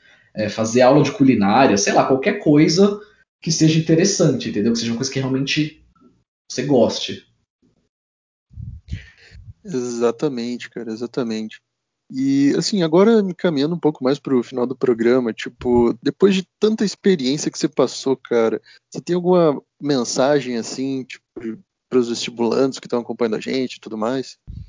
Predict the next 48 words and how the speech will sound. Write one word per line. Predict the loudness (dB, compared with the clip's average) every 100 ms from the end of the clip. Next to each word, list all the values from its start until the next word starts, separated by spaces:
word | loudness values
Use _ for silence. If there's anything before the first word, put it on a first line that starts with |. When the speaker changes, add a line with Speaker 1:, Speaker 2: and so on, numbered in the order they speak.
| -18 -18 -18 -16 -16 -2
Speaker 1:
Cara, | 2 4
uma | 6 4
coisa | 6 6 6 4 0 -2 -6 -12
que | -8
eu |
queria | -4 0 0
que | 0
tivessem | -2 0 -2
me | -2
falado, | 0 2 4 2 0
que | -4
eu | -4
me |
arrependo | -2 -4 -2 -2 0 -2
um | -6
pouco | -6 -8 -8 -12 -18
de, | -8 -4 -4 -6 -8
assim, | -6 -6
se | -6 -6
eu | -4
fosse | -2 0
perguntar | 0 0
assim, | -4 -2
"Cara, | -2
o | -2
que | -2
que |
você | 0
faria | 2 4 4
diferente, | 2 2 2 2 -2 -6 -6
né?" | -6 -8 _ -20 -20 -20 -20 -20 _ _ _ _ _ 2
Eu | 4
acho | 6 4
que |
eu | 0
sempre | 2 2 2
fui | 4
muito | 4 4 2
focado | -2 -2 0 2 2 2 -2 -6 -8 _ _ _ _ -8
em | -2
que | -2
as | -2
coisas | 0 0 2 0
iam | 0
acontecer | 0 -4 -2 -4
como | -2
eu | -2
planejava, | 0 0 0 0 0 -2 -6